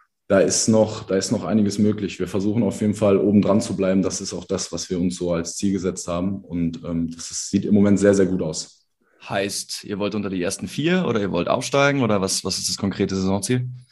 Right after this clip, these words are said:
Speaker 1: Wir wollen, genau, wir wollen schon Top drei, das ist das Ziel.
Speaker 2: Mhm.
Speaker 1: Und halt wirklich so lang wie es geht an Essen, an Münster,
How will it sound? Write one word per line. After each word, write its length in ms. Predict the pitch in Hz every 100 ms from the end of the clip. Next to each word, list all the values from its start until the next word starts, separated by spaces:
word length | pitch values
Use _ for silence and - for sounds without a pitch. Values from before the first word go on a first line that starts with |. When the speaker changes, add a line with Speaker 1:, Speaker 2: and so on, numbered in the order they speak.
| - - _ _ _
Speaker 1:
Wir 220 | 117 131
wollen, 240 | 123 147 139
genau, 240 | 127 120
wir 100 | 110
wollen 180 | 120 123
schon 520 | 131 123 120 120 120
Top 220 | 127 -
drei, 320 | 110 120 170 160
das 140 | 175
ist 80 | -
das 160 | 113 -
Ziel. 260 | 135 160
Speaker 2:
Mhm. 120 | 185 - _ _
Speaker 1:
Und 180 | - 104
halt 240 | 113 101 107
wirklich 400 | 120 113 - -
so 160 | 95
lang 240 | 104 110 110
wie 60 |
es 160 | 110 -
geht 420 | 107 104 101 - -
an 120 | 98
Essen, 460 | 107 - 110 107 87
an 140 | 92
Münster, 800 | 101 117 117 110 107 113 110